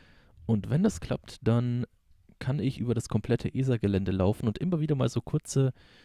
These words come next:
Podcasts machen, eventuell live gestreamt, eventuell als Aufzeichnung. Ähm, also als Aufzeichnung definitiv, eventuell sogar live gestreamt, wo,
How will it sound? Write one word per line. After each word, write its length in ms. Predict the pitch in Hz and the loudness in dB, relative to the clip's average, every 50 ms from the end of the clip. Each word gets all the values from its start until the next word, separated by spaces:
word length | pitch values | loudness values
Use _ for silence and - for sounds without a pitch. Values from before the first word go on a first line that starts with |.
| - _ _ _ _ _ | -20 _ _ _ _ _
Podcasts 640 | - - 151 - - - - 117 101 - - - - | -2 0 0 0 -2 -6 -4 -2 -2 -4 -4 -8 -4
machen, 320 | 113 104 101 - - 147 | -2 -2 -2 -2 -4 -8
eventuell 480 | - - 117 135 139 - - 117 113 107 - - | -4 -2 -2 -2 -2 -2 -2 -2 -2 -4 -4 -4
live 240 | 135 147 139 - | -4 -4 -4 -4
gestreamt, 480 | - 160 - - - 131 139 143 151 - | -6 -10 -8 -6 -4 -4 -4 -4 -6 -6
eventuell 380 | - - 110 123 127 - 117 117 | -4 -2 -2 -2 0 0 2 2
als 160 | 120 - - | 0 0 0
Aufzeichnung. 720 | - 104 - - - - 104 104 101 - 104 101 107 - - - - _ - - _ _ _ _ _ _ - - _ _ _ | -2 -2 -2 -2 -2 0 0 0 0 0 -2 -4 -4 -6 -12 -20 -20 _ -20 -20 _ _ _ _ _ _ -20 -20 _ _ _
Ähm, 280 | - 113 104 104 101 - | -2 0 0 0 0 0
also 160 | - 113 - | -2 0 0
als 80 | 120 110 | 0 0
Aufzeichnung 420 | 117 123 120 - 117 110 110 104 | 0 0 0 0 0 0 0 0
definitiv, 600 | - 123 - 120 107 101 - - 127 147 143 - | -2 -2 0 0 0 -2 0 -2 -2 -4 -4 -4
eventuell 360 | - 110 131 139 143 147 135 | -4 -4 -2 0 2 2 2
sogar 240 | 123 - 123 117 110 | 2 2 0 2 2
live 220 | 101 101 113 - - | 2 2 0 0 -2
gestreamt, 460 | 107 - - - 104 107 113 - - | -4 -4 -4 -4 -4 -4 -4 -6 -6
wo, 180 | 104 82 117 | -4 -4 -4